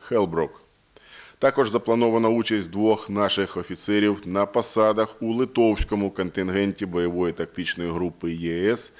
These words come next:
під проводом Великої Британії, чергування якої відбудеться у другій половині дві тисячі шістнадцятого року. Ці кроки ще більше інтегрують Збройні Сили України у трансатлантичні військові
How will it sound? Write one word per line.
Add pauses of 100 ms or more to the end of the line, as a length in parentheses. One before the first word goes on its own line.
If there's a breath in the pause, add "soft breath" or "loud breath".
(280 loud breath)
під
проводом
Великої
Британії,
чергування (120)
якої
відбудеться
у
другій
половині (140)
дві
тисячі
шістнадцятого
року. (720 loud breath)
Ці
кроки
ще
більше (140)
інтегрують
Збройні
Сили
України
у
трансатлантичні
військові